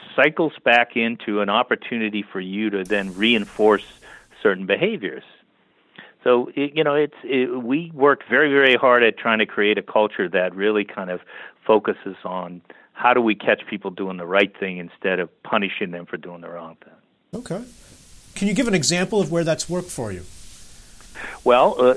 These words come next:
Speaker 1: you know, I mean, uh, when we started our first employee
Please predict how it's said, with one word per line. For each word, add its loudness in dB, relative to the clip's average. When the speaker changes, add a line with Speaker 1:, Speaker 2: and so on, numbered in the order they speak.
Speaker 1:
you 0
know, 4
I 0
mean, 0
uh, 4
when 0
we -2
started 4
our 6
first 0
employee 0